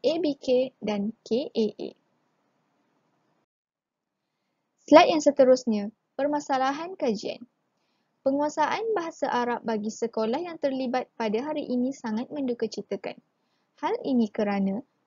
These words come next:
terdapat pelbagai kemungkinan masalah yang timbul merupakan faktor yang boleh mengundang kepada perkara negatif kepada silibus bahasa Arab itu sendiri. Dari segi pengajaran guru,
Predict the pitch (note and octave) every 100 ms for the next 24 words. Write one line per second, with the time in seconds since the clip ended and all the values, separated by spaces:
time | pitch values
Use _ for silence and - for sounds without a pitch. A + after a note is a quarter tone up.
0 | _ A#3 B3+ B3+ B3 - - A3 A3 A3
1 | D4 - E4 D4 C4+ B3+ A#3+ A#3 B3 -
2 | A3 A3 C4+ D#4 C4+ B3+ A#3+ B3 A#3 A3+
3 | A3+ G#3+ G#3 G#3+ - - - F4 C4 G#3
4 | G#3+ G#3+ G#3+ G#3+ G#3 G#3 G#3+ A#3 E4+ F#4+
5 | E4+ C#4+ C#4+ C4+ B3 B3 E4+ D#4 C#4+ -
6 | C4 - - A#3 A3 A3+ - A3 A3 G#3+
7 | G#3+ _ _ _ - A3+ A#3 - - G#3+
8 | C4 E4+ - B3 A#3 G3+ G3+ - - _
9 | _ _ _ _ - A#3 B3 - C#4 F#4+
10 | A#4+ E4 D#4 B3+ C4 B3+ B3 G#3+ C4 D4
11 | G3